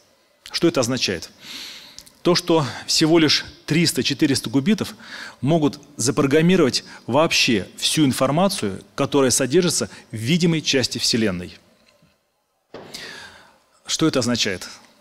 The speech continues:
А вот что сегодняшние все супер-суперкомпьютеры, посмотрите, как высоко они поднялись,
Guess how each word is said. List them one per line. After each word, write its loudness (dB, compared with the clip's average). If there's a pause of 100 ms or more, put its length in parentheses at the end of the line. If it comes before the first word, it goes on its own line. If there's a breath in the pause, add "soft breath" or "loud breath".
(280)
А -4
вот -6 (100)
что 0
сегодняшние 2
все 2
супер-суперкомпьютеры, 0
посмотрите, -4
как -8
высоко -4
они -4
поднялись, -4